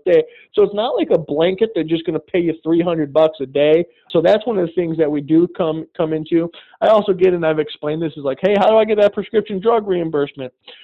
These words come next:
What we do, we make it simple. We print off a page, and, and it,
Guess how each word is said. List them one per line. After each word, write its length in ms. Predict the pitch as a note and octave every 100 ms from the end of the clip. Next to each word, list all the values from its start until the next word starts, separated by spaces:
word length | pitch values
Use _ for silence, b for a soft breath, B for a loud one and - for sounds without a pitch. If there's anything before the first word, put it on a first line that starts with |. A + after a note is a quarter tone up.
| B
What 200 | G#3 C4
we 80 | B3
do, 140 | G#3
we 100 | A3
make 180 | G#3 G3
it 100 | D#3+
simple. 320 | F#3 F3 C#4 E4
We 80 |
print 240 | - G3+ F#3+
off 140 | F#3+
a 40 | E3
page, 360 | F#3+ F#3 G3+
and, 160 | F3+ D3
and 180 | E3
it, 120 | D3+